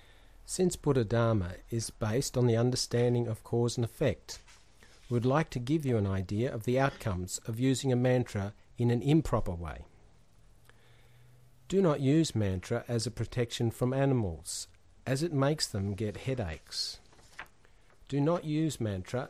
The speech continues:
to seduce women or men, or you will end up as a slave. Do not use mantra to make horses run fast, as it shortens their life. Do not use mantra to send babies to sleep,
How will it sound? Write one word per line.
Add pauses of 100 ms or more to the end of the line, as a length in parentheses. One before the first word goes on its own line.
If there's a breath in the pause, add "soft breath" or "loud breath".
(200)
to
seduce
women
or
men, (300)
or
you
will
end
up
as
a
slave. (1120 soft breath)
Do
not
use
mantra (180)
to
make
horses
run
fast, (300 soft breath)
as
it
shortens
their
life. (1700 soft breath)
Do
not
use
mantra
to
send
babies
to
sleep,